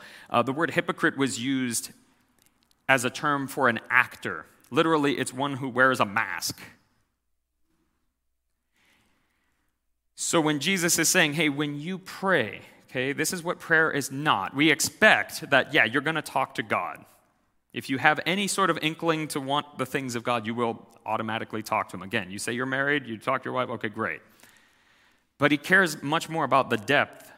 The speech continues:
of this. When you pray, do not be like those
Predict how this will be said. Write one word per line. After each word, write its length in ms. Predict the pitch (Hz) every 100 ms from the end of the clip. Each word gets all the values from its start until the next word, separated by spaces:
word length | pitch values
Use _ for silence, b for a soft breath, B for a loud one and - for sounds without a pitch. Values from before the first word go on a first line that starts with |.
| -
of 200 | - 98
this. 380 | 95 82 - - - _ _ _ _ _ _ _ _ _ _ _ _ _ _ _ _ _ _ _ _ _ _ _ _ _ _ _ _ _ _ -
When 180 | 120
you 140 | 160 185
pray, 380 | - 214 180 127
do 120 | 135
not 220 | 143 160
be 140 | 143
like 360 | 131 120 120 -
those 240 | 123 113